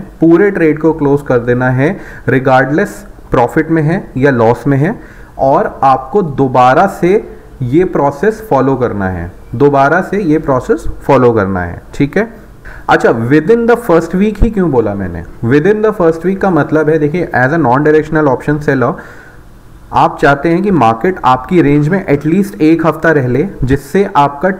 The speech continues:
T plus zero line आपके favor में आ जाए, मतलब थोड़ा सा आपका decay आपको मिल जाएगा दोनों side से, call and put, ताकि आपका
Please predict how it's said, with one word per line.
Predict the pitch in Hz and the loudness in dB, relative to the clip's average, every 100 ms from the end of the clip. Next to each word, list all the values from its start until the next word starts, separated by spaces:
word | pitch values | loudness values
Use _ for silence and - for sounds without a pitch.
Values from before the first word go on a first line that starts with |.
| - | -2
T | 175 | -2
plus | 196 175 185 | 2 2 2
zero | 151 135 135 170 | 0 0 2 4
line | 147 156 190 | 2 2 0
आपके | 143 143 - | 0 0 0
favor | 196 143 131 131 143 | -2 0 2 2 0
में | 135 | 0
आ | 104 | 0
जाए, | 95 87 127 | 0 -4 -2
मतलब | 131 131 156 190 - - - - - | -4 -2 -4 -6 -18 -20 -20 -20 -4
थोड़ा | 175 180 | 0 2
सा | 190 196 | 2 0
आपका | 156 151 156 | 0 0 0
decay | 135 123 151 | 0 0 2
आपको | 143 147 147 | 2 0 0
मिल | 131 127 | 0 2
जाएगा | 127 135 165 | 0 0 0
दोनों | 131 120 | 0 0
side | 143 135 165 | 0 0 -2
से, | - 165 226 - - - - - - - - - - | -2 -2 -2 -10 -20 -20 -20 -20 -20 -20 -20 -20 0
call | 131 143 160 | 4 4 4
and | 147 156 | 2 0
put, | 240 - - - - | -2 -4 -18 -8 0
ताकि | 131 - 208 | 0 0 -2
आपका | 220 123 123 - - 170 | 0 0 0 -4 -2 0